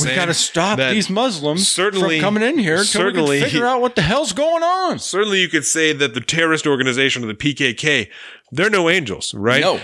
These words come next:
Speaker 2: Just the same way that you could say that radical Islamist extremists, they're no angels,
Speaker 1: Mm-hmm.
Speaker 2: you know? Islamic people as a whole, I don't think that there's any reason to assume that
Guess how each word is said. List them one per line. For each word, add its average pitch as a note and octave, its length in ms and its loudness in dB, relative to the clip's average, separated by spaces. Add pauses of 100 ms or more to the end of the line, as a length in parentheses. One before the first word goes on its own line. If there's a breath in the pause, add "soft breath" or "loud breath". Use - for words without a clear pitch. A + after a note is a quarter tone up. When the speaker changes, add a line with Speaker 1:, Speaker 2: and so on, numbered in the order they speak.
(120)
Speaker 2:
Just F3 220 0
the F#3 80 2
same F3 260 2
way E3 140 2
that D3+ 80 -2
you D3+ 100 2
could C#3 140 -2
say D3 180 2
that C3 280 0 (480 loud breath)
radical D3 640 0
Islamist C3 500 0
extremists, C#3 720 0 (340)
they're C3 200 0
no D#3 180 0
angels, G#2 440 -6
Speaker 1:
Mm-hmm. E3 160 -4
Speaker 2:
you C3 80 2
know? C3+ 240 0 (720 loud breath)
Islamic C#3 540 0
people D3 300 0
as C3+ 140 2
a A#2+ 80 4
whole, D#3 380 0 (320 soft breath)
I A#2 100 -2
don't C3 220 2
think C3+ 140 0
that A#2 60 -2
there's A2 200 -2
any A#2+ 160 2
reason A#2+ 420 -2
to A#2+ 140 -4
assume B2 480 -2
that A#2 260 -2